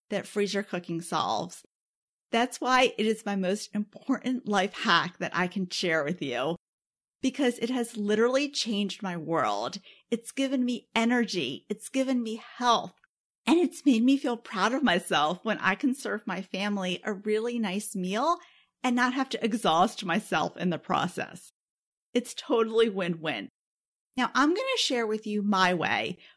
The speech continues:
because there are so many ways to freezer cook out there. When I started, it was actually a newer thing. There wasn't that much information on it.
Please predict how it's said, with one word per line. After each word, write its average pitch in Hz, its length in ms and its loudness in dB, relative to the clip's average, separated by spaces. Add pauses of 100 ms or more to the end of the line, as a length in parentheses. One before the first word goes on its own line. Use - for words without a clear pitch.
(120)
because 269 320 0
there 247 180 -2
are 247 140 0
so 247 340 0
many 277 240 6
ways 190 360 2
to 196 120 -6
freezer 185 400 -2
cook 170 320 -2
out - 260 -2
there. - 320 -4 (640)
When 240 200 2
I 214 200 4
started, 269 680 6 (100)
it 247 100 -2
was 254 260 -2
actually 254 500 0
a 226 60 -2
newer 214 500 0
thing. 139 480 2 (500)
There 240 120 2
wasn't 262 420 2
that 208 220 2
much 208 180 0
information 180 800 -4
on 147 300 0
it. 85 200 -6